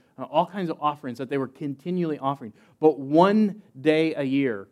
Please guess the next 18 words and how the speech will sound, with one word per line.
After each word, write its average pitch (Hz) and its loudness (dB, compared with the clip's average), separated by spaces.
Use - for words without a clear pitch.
this 120 -12
Day 147 0
of 147 -6
Atonement, 120 -6
the 143 2
high 175 -2
priest 170 -2
would 147 0
gather 147 2
all 208 6
of 208 2
the 208 8
people 190 0
together, 143 2
and 147 0
all 214 8
at 175 -2
once 156 -2